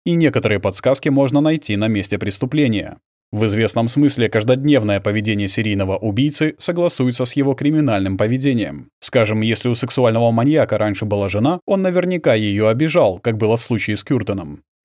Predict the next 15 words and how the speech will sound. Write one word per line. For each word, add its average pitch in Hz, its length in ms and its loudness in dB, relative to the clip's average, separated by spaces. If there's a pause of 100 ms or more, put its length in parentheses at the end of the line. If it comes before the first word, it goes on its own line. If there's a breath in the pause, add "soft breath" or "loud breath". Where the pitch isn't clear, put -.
С - 80 -6
помощью 117 440 0
этого 120 280 2
принципа 120 480 0
согласованности 110 960 -2
судебные 107 460 0
психологи 147 720 0
рисуют 123 480 -2
портреты 123 440 0
серийных 98 460 -2
убийц, 127 360 -2
помогая 120 520 0
полиции 104 460 -2
в 92 80 -4
расследовании. 98 760 -2